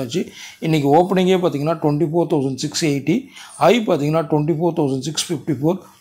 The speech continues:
சாரி, லோ பார்த்தீங்கன்னா டுவெண்ட்டி ஃபோர் தௌசண்ட் செவன் எயிட்டி செவன், கடைசியாக Nifty இன்னைக்கு முடிஞ்சது பார்த்தீங்கன்னா டுவெண்ட்டி ஃபோர் தௌசண்ட் செவன் செவன்ட்டின்ற லெவலில் Nifty க்ளோஸ் ஆச்சு. அதாவது கிட்டத்தட்ட பார்த்தீங்கன்னா ஒரு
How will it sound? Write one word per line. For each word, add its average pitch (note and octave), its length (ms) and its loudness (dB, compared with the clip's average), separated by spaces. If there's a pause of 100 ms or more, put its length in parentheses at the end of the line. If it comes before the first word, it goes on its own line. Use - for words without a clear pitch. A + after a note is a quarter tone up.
(640)
சாரி, D3 200 0 (100)
லோ E3+ 60 6 (140)
பார்த்தீங்கன்னா D#3+ 420 2
டுவெண்ட்டி D3+ 260 0
ஃபோர் F3 160 2 (2500)
தௌசண்ட் C#3 340 0
செவன் D#3 320 -2
எயிட்டி C3+ 260 -4
செவன், D3 220 -4 (120)
கடைசியாக E3 440 0
Nifty C#3+ 280 -4
இன்னைக்கு C#3 260 -4
முடிஞ்சது D3+ 340 -4
பார்த்தீங்கன்னா C#3+ 320 -4 (460)
டுவெண்ட்டி F3 320 2
ஃபோர் G3+ 280 2
தௌசண்ட் D3+ 360 0 (340)
செவன் F#3 320 0 (100)
செவன்ட்டின்ற D#3 640 -2
லெவலில் D3 380 -2 (400)
Nifty D3+ 340 2
க்ளோஸ் C#3 280 4
ஆச்சு. A#2 240 -6
அதாவது E3 280 0 (120)
கிட்டத்தட்ட D3+ 480 0
பார்த்தீங்கன்னா D3+ 340 -4 (140)
ஒரு D#3+ 120 0